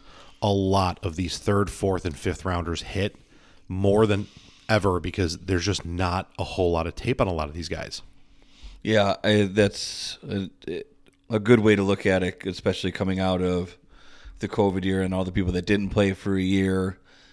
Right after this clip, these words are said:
Speaker 2: shortened seasons, and th-, things like that. So, um, I think the, the parity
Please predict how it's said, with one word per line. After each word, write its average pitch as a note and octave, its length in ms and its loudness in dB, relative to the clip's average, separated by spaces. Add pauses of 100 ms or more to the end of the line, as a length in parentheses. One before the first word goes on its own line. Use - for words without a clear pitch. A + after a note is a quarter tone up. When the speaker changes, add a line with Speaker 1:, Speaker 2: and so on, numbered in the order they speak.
(120)
Speaker 2:
shortened G2+ 440 0
seasons, G2 800 -2
and F#2 260 -2
th-, F2+ 160 -10
things G2 260 0
like F#2+ 200 0
that. F#2+ 260 2
So, F#2 420 0 (520)
um, F2+ 640 -2
I G2 80 -2
think A2 280 0
the, G2+ 440 2
the F#2 160 -4
parity F#2+ 800 2